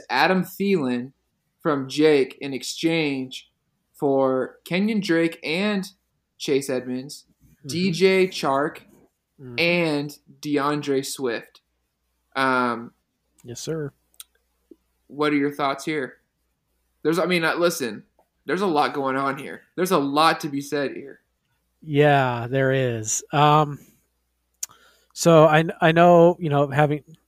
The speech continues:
Speaker 2: when you trade as much as Brian and I do, uh, you're bound to have a lot of conversations with each other. So I, I know that Brian was trying to find somebody to take Kenyon Drake,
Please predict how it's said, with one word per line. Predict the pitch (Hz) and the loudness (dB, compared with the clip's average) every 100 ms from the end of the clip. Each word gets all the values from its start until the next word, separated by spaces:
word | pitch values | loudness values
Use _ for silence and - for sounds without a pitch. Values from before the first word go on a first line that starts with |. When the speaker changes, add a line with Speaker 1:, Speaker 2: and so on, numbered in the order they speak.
| _ | _
Speaker 2:
when | 147 147 143 | 2 2 2
you | 139 | -2
trade | - 160 151 | 4 6 6
as | 135 | 4
much | 143 139 | -2 -2
as | 131 | -4
Brian | - 131 135 135 135 | -2 -2 -2 -4 -6
and | 127 120 | -8 -8
I | 123 127 127 123 - | -4 -2 -2 -6 -4
do, | 127 131 131 127 _ _ _ _ - | -2 2 0 -2 _ _ _ _ 0
uh, | 139 127 | 2 4
you're | 127 131 | 2 0
bound | 131 135 | 0 0
to | 123 | 0
have | 131 | -2
a | 123 | 0
lot | 127 123 | -2 -4
of | |
conversations | - 131 120 110 131 127 135 123 | -4 -6 -6 -6 -4 -4 -4 -2
with | 135 | -2
each | 131 143 | 0 0
other. | 143 151 - _ _ _ | 0 -2 -6 _ _ _
So | - 156 147 147 | -2 6 8 8
I, | 170 170 185 | 6 6 6
I | 196 | 6
know | 190 | 6
that | 180 160 156 _ | 6 6 4 _
Brian | 147 143 147 | 0 0 0
was | 139 - - - | -4 -6 -14 -16
trying | - 151 143 139 | -6 -2 0 -2
to | |
find | 135 143 139 | -2 -2 -2
somebody | 139 135 131 | -4 -2 -4
to | |
take | - 135 | -4 -6
Kenyon | - 143 135 | -6 -8 -8
Drake, | 123 127 131 131 - | -8 -8 -6 -8 -14